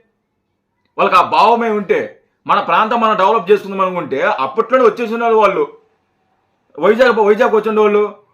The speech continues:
చంద్రబాబు నాయుడు గారు కూడా ఐటీ, ఐటీని హైదరాబాద్లోనే బాగా స్థాపించి ఉండేవాడు, ఆయన కూడా ఆ భావం ఉంటే. ఆయన కూడా ఇది తెలంగాణలో, ఆ,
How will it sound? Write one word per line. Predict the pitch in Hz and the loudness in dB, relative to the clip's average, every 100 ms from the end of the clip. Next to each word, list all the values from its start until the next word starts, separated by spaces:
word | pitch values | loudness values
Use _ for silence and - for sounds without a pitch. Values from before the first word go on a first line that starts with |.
| _ _ _ 165 | _ _ _ -4
చంద్రబాబు | 190 233 240 | 0 2 2
నాయుడు | 233 233 | 4 2
గారు | 226 226 214 196 190 | 4 4 4 2 0
కూడా | 190 180 190 240 - - _ _ | 2 4 2 0 -6 -20 _ _
ఐటీ, | 147 208 247 196 | -2 -2 0 0
ఐటీని | 180 226 269 196 220 | 0 0 -2 -2 -2
హైదరాబాద్లోనే | 160 208 247 233 233 240 277 | -2 0 0 0 0 0 0
బాగా | 214 220 | 0 -2
స్థాపించి | - 214 226 214 | 0 0 0 -4
ఉండేవాడు, | 233 226 220 208 214 214 - | -2 2 4 2 0 -4 -4
ఆయన | 185 226 | -2 0
కూడా | 233 233 | 2 0
ఆ | - | 2
భావం | 170 214 226 208 | 2 2 2 -2
ఉంటే. | 202 208 208 202 _ _ _ _ _ _ _ _ _ _ - | 0 0 -2 -8 _ _ _ _ _ _ _ _ _ _ -8
ఆయన | 151 240 | -2 0
కూడా | 240 185 147 185 339 - _ _ _ _ 170 | 2 4 4 2 -2 -12 _ _ _ _ -6
ఇది | 208 | -2
తెలంగాణలో, | 165 180 240 240 240 233 214 | 0 0 2 4 4 2 -2
ఆ, | 175 | 0